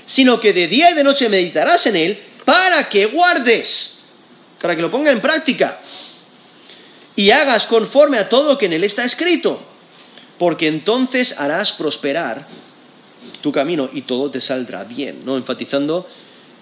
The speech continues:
la bendición que Dios da a aquellos que meditan y ponen en práctica su palabra.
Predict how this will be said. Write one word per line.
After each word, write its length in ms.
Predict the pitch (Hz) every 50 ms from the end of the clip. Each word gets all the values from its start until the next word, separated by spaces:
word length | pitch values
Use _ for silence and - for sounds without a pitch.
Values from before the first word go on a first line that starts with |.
| - - - _ - -
la 180 | 127 139 135
bendición 500 | 123 135 135 127 123 - 151 156 175 175
que 160 | 170 151 135
Dios 460 | 117 113 131 139 143 143 135 - - 120
da 360 | 143 165 165 131 113 117 123 -
a 60 | 131
aquellos 640 | 113 113 - 147 156 143 131 117 117 127 - - - - - - - - - _ _ _ - - - _ _ - - - _
que 220 | - 135 127 120
meditan 560 | 135 131 123 117 110 135 175 190 - 127 113
y 60 | 120
ponen 220 | 117 139 139 147 143
en 120 | 135 123
práctica 720 | - 151 156 180 180 180 - 135 - 127 110 104 113 143 147 - _ _ _ - - - - _ _ _ _ _ _ _ _ - _ _ - - - _ _ - - - _ _ _ _
su 140 | - - 123
palabra. 480 | 175 196 226 262 - - - - -